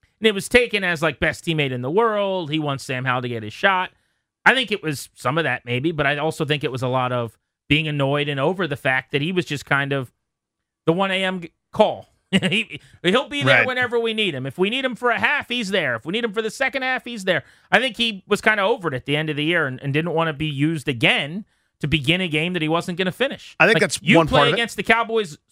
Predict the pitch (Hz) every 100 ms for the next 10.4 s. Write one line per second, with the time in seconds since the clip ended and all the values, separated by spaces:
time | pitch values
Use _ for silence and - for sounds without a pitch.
0 | - 233 - 233 226 233 226 190 160 170
1 | 175 208 208 208 - 226 254 226 _ _
2 | - 175 214 214 202 190 180 185 226 233
3 | 226 208 226 180 - - _ _ _ _
4 | _ _ - 143 147 185 226 220 220 175
5 | 214 208 202 185 180 - 165 160 - 92
6 | - - - _ _ _ _ _ _ _
7 | _ _ _ 156 302 110 104 _ 107 131
8 | 202 240 262 247 240 113 - - 196 190
9 | - 180 135 165 175 170 156 147 160 -
10 | 170 151 98 156